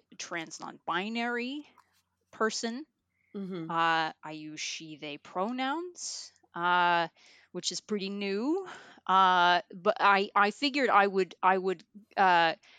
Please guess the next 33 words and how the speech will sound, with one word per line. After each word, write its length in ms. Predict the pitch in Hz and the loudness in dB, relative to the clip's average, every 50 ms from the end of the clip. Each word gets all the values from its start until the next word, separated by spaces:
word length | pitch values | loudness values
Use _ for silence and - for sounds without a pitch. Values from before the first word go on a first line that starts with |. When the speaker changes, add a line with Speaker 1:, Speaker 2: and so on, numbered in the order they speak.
| _ - | _ -2
Speaker 1:
I 100 | 196 202 | -2 0
would 220 | 185 202 175 - | 0 -4 -6 -8
come 280 | - - 233 240 226 220 | -8 -6 -6 -2 2 4
out 200 | 214 214 208 - | 4 4 4 2
as 220 | 185 190 170 - | -2 -4 -4 -4
trans 500 | - - - - 214 196 190 190 180 165 | -6 -6 -4 -2 0 0 0 -2 -4 -2
non-binary 840 | 170 175 175 170 165 175 170 170 180 180 180 175 170 175 175 170 160 | 0 0 0 2 4 4 4 4 2 0 -2 -2 0 -2 -2 -4 -4
in 100 | 170 180 | -6 -8
the 80 | 180 175 | -8 -6
same 320 | - - 208 190 180 180 | -4 -2 -2 -2 -2 -2
way 140 | 175 175 175 | -2 -2 -2
that 100 | 165 170 | 0 0
I 120 | 170 170 | 0 0
came 280 | 165 - - 190 180 180 | 0 -2 -4 -4 0 2
out 160 | 175 175 175 | 4 4 4
as 120 | 175 160 - | 2 0 -2
bisexual, 680 | 175 170 165 - 175 170 - - - 180 170 165 165 | 0 0 0 0 -2 -2 -2 -4 -6 -6 -6 -6 -6
in 100 | 165 170 | -8 -6
which 300 | 170 170 - - - - - | -6 -6 -4 -4 -4 -2 0
I 120 | 190 175 | 0 0
just, 380 | 160 170 185 170 - - - - | 0 -2 -4 -4 -4 -6 -8 -2
like, 200 | - 202 190 - | 0 0 0 2
I 120 | 196 202 196 | 2 2 2
just 220 | 190 196 185 - | 0 -2 -6 -8
was, 680 | 180 175 175 180 175 175 185 196 202 196 196 - - - _ - - - _ _ _ _ _ | -6 -2 2 4 6 6 6 4 0 -2 -4 -6 -6 -8 _ -18 -20 -20 _ _ _ _ _
and, 300 | - 190 190 175 180 170 | -2 -2 0 -2 0 0
like, 220 | 175 170 175 - - | 0 0 0 2 2
"Oh, 240 | 294 - - 190 180 311 - - 220 - - | 4 4 4 4 0 -2 -6 -8 -6 0 4
oh, 260 | 254 277 226 185 180 | 6 6 6 6 4
that, 180 | 180 185 180 | 2 0 0
Speaker 2:
<laughs> 240 | - - - _ _ | -2 -6 -10 _ _
Speaker 1:
that's, 600 | 196 190 190 190 - - - - - - - - _ _ - - - - | 0 2 2 0 0 -6 -10 -10 -10 -12 -14 -16 _ _ -18 -16 -14 -12
uh, 80 | 117 | -14